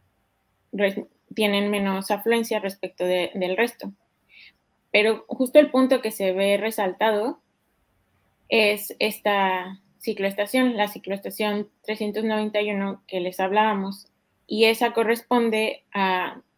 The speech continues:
a un lugar donde está tanto una estación del metro de la línea dorada como una estación del, del Metrobús.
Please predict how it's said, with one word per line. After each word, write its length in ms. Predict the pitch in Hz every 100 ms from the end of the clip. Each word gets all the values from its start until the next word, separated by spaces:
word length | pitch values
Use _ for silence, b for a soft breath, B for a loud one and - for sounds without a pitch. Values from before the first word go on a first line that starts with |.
| _ _
a 100 | -
un 120 | 196 214
lugar 260 | 220 226
donde 240 | 220 202 185
está 420 | - 202 196 - _
tanto 640 | 202 196 196 190 185 185 - B B -
una 200 | 208 226
estación 440 | 240 202 196 208
del 160 | 208 196
metro 340 | 190 196 226 247
de 100 | 220
la 120 | 190
línea 280 | 196 208 208
dorada 460 | 196 190 233 269 _ _ _ _ _
como 400 | - 233 226 233
una 160 | 220 208
estación 480 | 202 196 202 190 190
del, 460 | 185 185 190 196 - _ _ _ _
del 180 | 196 190
Metrobús. 560 | 185 202 202 247 -